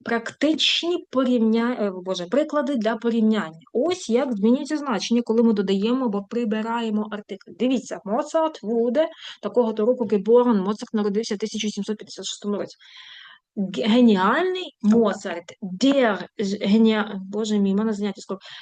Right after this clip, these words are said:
Геніале Моцарт або геніале французькою мовою wurde, е, такого-то року geboren. Ich habe einen Mozart im Schrank. Це партитура або запис. Я маю Моцарта в шафі.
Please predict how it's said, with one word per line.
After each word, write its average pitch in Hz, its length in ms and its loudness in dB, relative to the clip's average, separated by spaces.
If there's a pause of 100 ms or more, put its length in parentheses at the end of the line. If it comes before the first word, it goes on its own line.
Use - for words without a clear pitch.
(160)
Геніале 233 640 4
Моцарт 247 560 4
або 202 160 0
геніале 226 720 2
французькою 254 560 -6
мовою 262 400 -2
wurde, 262 500 0 (580)
е, 226 340 2
такого-то 226 440 2
року 240 200 2
geboren. 196 600 0 (300)
Ich 240 140 -2
habe 247 260 2
einen 285 280 0
Mozart 269 460 -2
im 240 120 4
Schrank. 226 460 -2 (320)
Це 170 320 -8
партитура 202 580 0
або 196 220 -2
запис. 202 420 -4
Я 214 160 0
маю 226 300 2
Моцарта 202 440 -2
в - 60 -16
шафі. - 380 -10